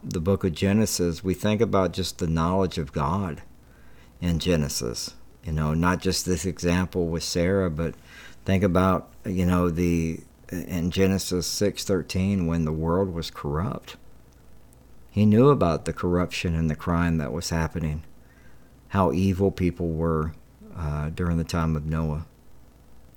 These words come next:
He knew about the laugh. He knew, he knew Abram's character.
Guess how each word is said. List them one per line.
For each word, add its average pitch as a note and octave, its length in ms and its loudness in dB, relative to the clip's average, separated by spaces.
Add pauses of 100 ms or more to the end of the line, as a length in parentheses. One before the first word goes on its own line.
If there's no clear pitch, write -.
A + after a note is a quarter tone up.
(1500)
He E2+ 200 -2
knew F#2 160 6
about F#2+ 380 2
the F#2+ 100 2
laugh. F#2+ 500 4
He F#2 100 2
knew, G2 480 4 (320)
he A2 220 4
knew A2+ 380 10
Abram's G#2+ 500 4
character. - 560 0